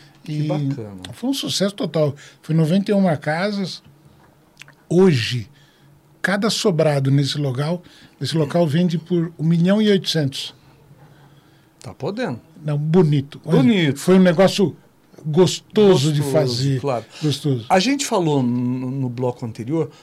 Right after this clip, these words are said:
Speaker 1: do Caxangá, acho que passamos imagens aí. Se tiver foto também pode colocar, que o, a estrutura é bem bacana. São apartamentos compactos de, de quantos metros quadrados?
Speaker 2: Quarenta e três a quarenta e sete.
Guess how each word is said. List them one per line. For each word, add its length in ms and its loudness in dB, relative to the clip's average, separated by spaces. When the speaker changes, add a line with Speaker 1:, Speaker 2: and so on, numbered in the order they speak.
Speaker 1:
do 120 -10
Caxangá, 600 -4
acho 140 -4
que 60 -20
passamos 500 -6
imagens 560 -8
aí. 240 -6
Se 180 -10
tiver 300 -6
foto 360 -8
também 260 -6
pode 260 -10
colocar, 520 -12
que 100 -10
o, 260 -6
a 100 -6
estrutura 580 -8
é 20 -2
bem 140 -6
bacana. 440 -8
São 240 0
apartamentos 680 -2
compactos 760 -4
de, 320 -6
de 80 -16
quantos 320 -4
metros 360 -8
quadrados? 220 2
Speaker 2:
Quarenta 160 2
e 60 2
três 340 4
a 60 2
quarenta 340 2
e 60 2
sete. 500 -4